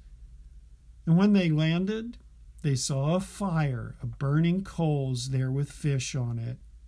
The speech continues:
and some bread. And Jesus said to them, "Bring some of the fish you've just caught." So Simon Peter climbed back into the boat, dragged the net ashore.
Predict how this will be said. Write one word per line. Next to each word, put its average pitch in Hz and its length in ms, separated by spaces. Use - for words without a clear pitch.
and 143 120
some 135 280
bread. 127 680
And 117 100
Jesus 147 480
said 143 260
to 147 80
them, 139 460
"Bring 220 240
some 339 240
of 320 80
the 247 100
fish 240 380
you've 262 300
just 226 340
caught." 135 420
So 160 720
Simon 143 540
Peter 156 340
climbed 175 540
back 175 300
into 160 240
the 147 100
boat, 151 460
dragged 160 560
the 170 100
net 160 220
ashore. 156 500